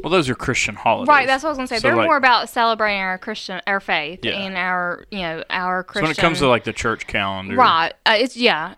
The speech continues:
Speaker 1: that's
Speaker 2: So
Speaker 1: one thing.
Speaker 2: those are, with those two being the exception,
Speaker 1: Mm-hmm.
Speaker 2: um,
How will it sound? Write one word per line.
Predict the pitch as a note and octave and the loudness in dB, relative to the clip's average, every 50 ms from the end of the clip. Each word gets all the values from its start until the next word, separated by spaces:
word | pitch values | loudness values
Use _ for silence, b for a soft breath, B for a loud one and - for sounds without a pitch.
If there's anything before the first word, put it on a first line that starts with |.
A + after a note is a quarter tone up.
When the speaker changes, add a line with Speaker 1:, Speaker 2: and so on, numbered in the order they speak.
| _ | _
Speaker 1:
that's | - - G3 A#3 | -4 -2 2 2
Speaker 2:
So | G#3+ G3+ F#3+ | 2 2 2
Speaker 1:
one | G#3+ G#2 G#2 | -2 -4 -6
thing. | - - F#2+ F2 F#2 G#3+ | -10 -12 -12 -10 -2 2
Speaker 2:
those | B3 B3+ C#4+ C#4 | 2 2 4 2
are, | D4 C4+ A#3 G#3+ G3 - - | 0 0 -2 -4 -10 -12 -6
with | A3 A3 B3 C4+ C4 - | 0 2 2 2 0 -2
those | A#3+ A3+ A3 A3+ - | -2 -2 -2 -2 -4
two | - A#3 | -6 -6
being | G#3+ G3+ G3 G3 F#3+ F#3+ | -4 -4 -4 -4 -4 -4
the | F#3 F3+ | -6 -6
exception, | E3+ - - - D#3+ D#3+ - - F#3 E3+ F3 F3+ | -6 -8 -8 -10 -10 -10 -10 -10 -10 -8 -8 -6
Speaker 1:
Mm-hmm. | - - | -4 -2
Speaker 2:
um, | F3+ F#3+ F3+ F3 F3+ - | 0 0 0 -2 -6 -10